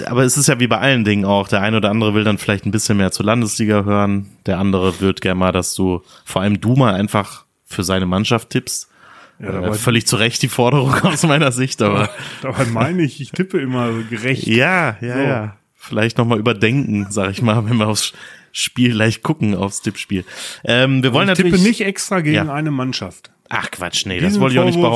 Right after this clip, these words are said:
Speaker 1: behaupten.
Speaker 2: also möchte ich aber
Speaker 1: Nein,
Speaker 2: aufs
Speaker 1: nein, nein.
Speaker 2: Schärfste zurückweisen.
Speaker 1: Nein, da macht man sich vorher relativ viele Gedanken, dann wird das
Speaker 2: Okay, der
Speaker 1: statistisch
Speaker 2: T V
Speaker 1: ausge-
Speaker 2: Fredeburg als Aufsteiger, na ja, okay. Nein, Spaß. So.
Speaker 1: Ja. Ja, Aufsteiger,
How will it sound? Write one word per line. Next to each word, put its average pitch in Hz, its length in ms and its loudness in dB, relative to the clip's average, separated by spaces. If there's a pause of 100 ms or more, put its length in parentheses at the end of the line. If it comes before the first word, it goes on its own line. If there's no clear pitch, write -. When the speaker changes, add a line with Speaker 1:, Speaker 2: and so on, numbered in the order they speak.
Speaker 1:
behaupten. 131 100 -4
Speaker 2:
also 147 160 -2
möchte 156 260 -2
ich 139 160 -6
aber 131 140 -4
Speaker 1:
Nein, 90 540 0
Speaker 2:
aufs 82 100 0
Speaker 1:
nein, 85 80 -2
nein. 85 80 0
Speaker 2:
Schärfste 156 560 0
zurückweisen. 98 760 -4 (100)
Speaker 1:
Nein, 90 300 -4 (720)
da 90 120 -4
macht 87 200 -4
man 95 200 0
sich 87 240 -8
vorher 95 500 2
relativ 95 380 0
viele 98 220 0
Gedanken, 127 640 0 (100)
dann 92 180 -4
wird 92 140 -4
das - 380 -4 (160)
Speaker 2:
Okay, - 180 -4
der 117 80 4
Speaker 1:
statistisch 110 220 0
Speaker 2:
T - 40 0
V 120 120 4
Speaker 1:
ausge- 120 160 2
Speaker 2:
Fredeburg 120 320 2
als 107 160 0
Aufsteiger, 120 500 -2
na 98 160 -2
ja, 107 140 0
okay. 113 260 -4 (460)
Nein, 95 240 -10
Spaß. - 600 -6
So. 110 300 0
Speaker 1:
Ja. - 120 -8 (920)
Ja, 104 160 0
Aufsteiger, 92 560 0